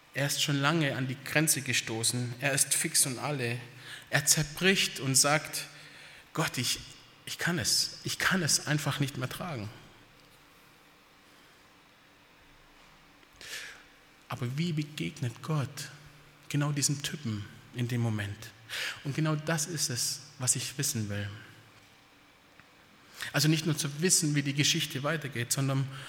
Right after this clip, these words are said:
um herauszufinden, wie unser Gott der Gnade auch uns im Niemandsland begegnen will, wo wir zerbrochen und vielleicht auch entmutigt sind. Völlig ausgelaugt, ohne Perspektive, ohne Zukunft. Wie reagiert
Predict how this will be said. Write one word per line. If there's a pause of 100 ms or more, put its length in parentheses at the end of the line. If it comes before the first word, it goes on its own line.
(200)
um
herauszufinden,
wie
unser (120)
Gott (460)
der
Gnade
auch
uns
im
Niemandsland
begegnen
will, (720)
wo
wir
zerbrochen
und
vielleicht
auch
entmutigt
sind. (720)
Völlig
ausgelaugt,
ohne
Perspektive,
ohne
Zukunft. (1600)
Wie
reagiert